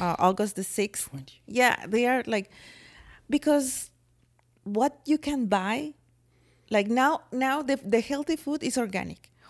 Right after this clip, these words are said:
Speaker 1: Organic food nowadays,
Speaker 2: Mm.
Speaker 1: it's super expensive.
Speaker 2: Yeah.
Speaker 1: Like, you go and try to f-, to buy something from farmer market,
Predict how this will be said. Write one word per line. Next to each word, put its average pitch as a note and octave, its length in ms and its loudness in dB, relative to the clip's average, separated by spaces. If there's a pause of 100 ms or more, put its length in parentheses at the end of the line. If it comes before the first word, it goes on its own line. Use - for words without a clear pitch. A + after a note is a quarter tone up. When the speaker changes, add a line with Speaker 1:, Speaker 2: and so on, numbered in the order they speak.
(100)
Speaker 1:
Organic B3 540 -2
food B3+ 260 -2 (160)
nowadays, G#3 600 -4
Speaker 2:
Mm. - 40 -2
Speaker 1:
it's - 160 -6
super A3+ 220 -2
expensive. F3 520 -6 (340)
Speaker 2:
Yeah. C#3+ 180 -2 (220)
Speaker 1:
Like, G3+ 200 -2
you C4+ 120 0
go A#3 260 2
and G#3 280 -2
try G3+ 180 -4
to A3 120 -6
f-, - 220 -18 (240)
to F#3+ 260 -6 (120)
buy F3+ 200 -2
something G3 500 -6
from F3 240 -8
farmer G3+ 440 -2
market, A#3 580 -6